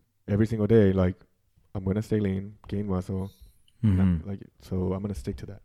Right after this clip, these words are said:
Speaker 1: So
Speaker 2: Mm-hmm.
Speaker 1: to me, when he says, like, just, like, be prepared, like, that could just be mentally be prepared for,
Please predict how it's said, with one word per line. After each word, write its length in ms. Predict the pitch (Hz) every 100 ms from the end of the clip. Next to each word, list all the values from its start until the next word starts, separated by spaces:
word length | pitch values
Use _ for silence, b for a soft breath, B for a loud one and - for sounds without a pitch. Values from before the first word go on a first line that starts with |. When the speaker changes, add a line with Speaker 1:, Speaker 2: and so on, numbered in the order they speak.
| _
Speaker 1:
So 140 | -
Speaker 2:
Mm-hmm. 460 | 95 95 107 98 87 80 -
Speaker 1:
to 80 | -
me, 100 | 113
when 100 | 113
he 80 | 104
says, 260 | 104 104 101
like, 260 | 92 87
just, 320 | - 104 - -
like, 180 | 90 - _ -
be 120 | 98
prepared, 640 | - 92 98 92 95 92
like, 180 | 90 90 _
that 140 | 101 104
could 120 | 110
just 160 | 107 101
be 80 | 95
mentally 540 | 90 90 90 101 104
be 160 | 101 98
prepared 400 | 117 - 104 101
for, 240 | 110 104